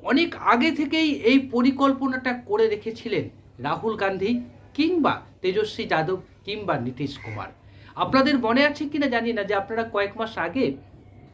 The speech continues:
রাহুল গান্ধী একটি সাংবাদিক সম্মেলনে ক-, সাংবাদিকদের সামনে কথা বলছিলেন। বলতে বলতে সাংবাদিক জিজ্ঞেস করলেন যে, "ভোট চুরি তো হলো, এবার কি চুরি আসবে?"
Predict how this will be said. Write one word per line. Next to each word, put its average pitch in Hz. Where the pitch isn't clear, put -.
রাহুল 165
গান্ধী 220
একটি 226
সাংবাদিক 190
সম্মেলনে 170
ক-, 139
সাংবাদিকদের 226
সামনে 247
কথা 175
বলছিলেন। 110
বলতে 196
বলতে 254
সাংবাদিক 233
জিজ্ঞেস 240
করলেন 254
যে, 247
"ভোট 202
চুরি 240
তো 247
হলো, 233
এবার 233
কি 247
চুরি 240
আসবে?" -